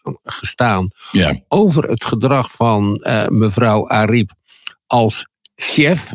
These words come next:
Speaker 1: van ambtenaren.
Speaker 2: Maar dat was ze niet, hè?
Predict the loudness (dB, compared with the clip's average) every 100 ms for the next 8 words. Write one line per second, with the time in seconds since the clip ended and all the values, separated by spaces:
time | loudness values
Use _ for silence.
0 | -14 -4 0 0 -2 0 0 2 0 2
1 | 2 0 0 0 0 _ _ _ _ _
2 | _ _ _ -18 -18 -6 -2 0 0 0
3 | 2 4 4 4 0 0